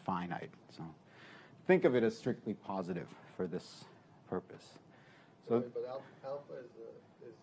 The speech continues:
Speaker 2: a one zero form?
Speaker 1: Zero one form.
Speaker 2: Zero one, right.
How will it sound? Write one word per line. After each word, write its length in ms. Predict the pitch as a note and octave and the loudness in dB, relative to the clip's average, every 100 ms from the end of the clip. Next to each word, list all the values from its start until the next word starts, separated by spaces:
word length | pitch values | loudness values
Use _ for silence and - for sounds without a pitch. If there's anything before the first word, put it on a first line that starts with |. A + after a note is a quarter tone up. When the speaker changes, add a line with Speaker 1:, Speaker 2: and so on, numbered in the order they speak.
| A2 | -16
Speaker 2:
a 1040 | G#2+ G#2 G2+ G#2 - - - - - B2 | -16 -16 -20 -20 -20 -20 -20 -20 -20 -14
one 120 | A#2+ A#2+ | -14 -14
zero 220 | C3 C#3 D3 | -14 -12 -12
form? 220 | - A2+ G#2+ | -10 -6 4
Speaker 1:
Zero 280 | C#3 B2 | 8 8
one 280 | G#2+ A2 G#2+ - | 8 4 2 -2
form. 140 | F2+ - - - | -12 -16 -18 -12
Speaker 2:
Zero 100 | B2 A2+ | -10 -10
one, 100 | A2+ - - - | -12 -16 -20 -16
right. 160 | G#2+ A2 | -14 -14